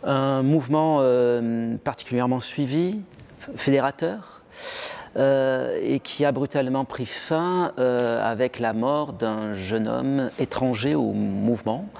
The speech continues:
euh, frappé à mort par la police. Je veux parler de Mali-,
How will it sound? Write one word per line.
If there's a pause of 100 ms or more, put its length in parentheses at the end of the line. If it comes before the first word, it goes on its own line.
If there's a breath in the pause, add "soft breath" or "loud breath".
(720 loud breath)
euh,
frappé
à
mort
par
la
police.
Je
veux
parler
de
Mali-,